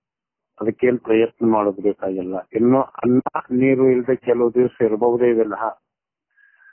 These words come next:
ಇದು ಬಂದಾಯ್ತಂದ್ರೆ ಮುಗಿದೋಗ್ಬಿಡ್ತಿರಪ್ಪ. ಇದು ಮೊದಲನೇ ಆಹಾರ, ಇದು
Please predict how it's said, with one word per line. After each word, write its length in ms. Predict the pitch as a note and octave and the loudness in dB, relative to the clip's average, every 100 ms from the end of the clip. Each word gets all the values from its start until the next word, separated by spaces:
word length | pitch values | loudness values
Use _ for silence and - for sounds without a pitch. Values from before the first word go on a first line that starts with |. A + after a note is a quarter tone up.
| _ | _
ಇದು 160 | C3 A#2+ | 0 0
ಬಂದಾಯ್ತಂದ್ರೆ 800 | G2+ B2 C#3 C#3+ C3+ B2+ B2 A#2+ | 0 0 2 2 2 0 0 0
ಮುಗಿದೋಗ್ಬಿಡ್ತಿರಪ್ಪ. 1080 | A2+ A2 G#2+ A2 G#2+ G2+ G#2 - - - G#2+ G#2 | 0 0 0 0 0 -2 -4 -6 -18 -6 -2 0
ಇದು 220 | G#2+ G#2+ | 0 0
ಮೊದಲನೇ 500 | G#2+ G#2+ G#2+ A2 A#2+ | 0 0 0 0 2
ಆಹಾರ, 420 | A#2+ G#2+ G#2+ G2 | 2 0 0 -2
ಇದು 440 | F#2+ F2 E2 _ | -2 -4 -10 _